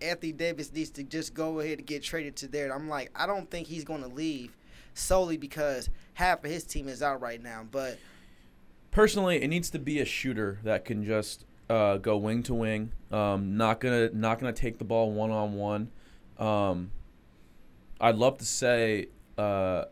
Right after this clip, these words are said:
Speaker 2: Melo would be a perfect fit with him simply because I think Melo's a great number two, number three option. Even though I'd s-,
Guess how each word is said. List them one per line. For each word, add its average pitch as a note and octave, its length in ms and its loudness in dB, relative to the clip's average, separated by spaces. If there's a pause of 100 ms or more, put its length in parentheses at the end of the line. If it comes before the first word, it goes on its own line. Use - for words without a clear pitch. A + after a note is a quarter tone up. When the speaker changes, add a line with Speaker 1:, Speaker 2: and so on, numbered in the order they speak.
(200)
Speaker 2:
Melo A#2 380 4
would G2+ 100 2
be G2+ 80 0
a G2 60 0
perfect G2+ 400 -6
fit A2 120 -2
with G2 140 -8
him G2 300 -4
simply G#2+ 340 -4
because G2 640 -4
I G#2+ 40 -4
think G#2+ 180 -2
Melo's G#2 300 0
a F#2 40 -4
great F#2+ 280 -2
number G2 160 -4
two, G#2+ 200 -8
number F#2+ 200 -6
three G2 260 -6
option. F#2+ 540 -4 (400)
Even G#2 240 -4
though G#2 180 2
I'd G2 140 2
s-, - 200 -8